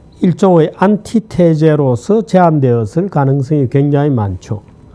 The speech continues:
근데 그 민족 자결주의를 한국인들은 너무 쉽게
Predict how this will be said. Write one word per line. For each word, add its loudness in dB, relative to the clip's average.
근데 6
그 4
민족 2
자결주의를 2
한국인들은 0
너무 4
쉽게 -2